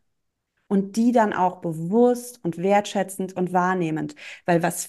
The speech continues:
viele Menschen machen, die Diät halten, ist, sie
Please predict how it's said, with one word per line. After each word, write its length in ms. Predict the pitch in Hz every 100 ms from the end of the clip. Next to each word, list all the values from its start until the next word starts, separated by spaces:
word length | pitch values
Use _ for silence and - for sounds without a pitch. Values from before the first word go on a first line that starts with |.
| -
viele 440 | - 320 359 349 349
Menschen 640 | 311 285 285 294 - 269
machen, 300 | 254 254 240
die 100 | 226
Diät 360 | 233 226 226 190
halten, 320 | 156 156 160
ist, 500 | - 349 - - _ _ - - -
sie 260 | - 202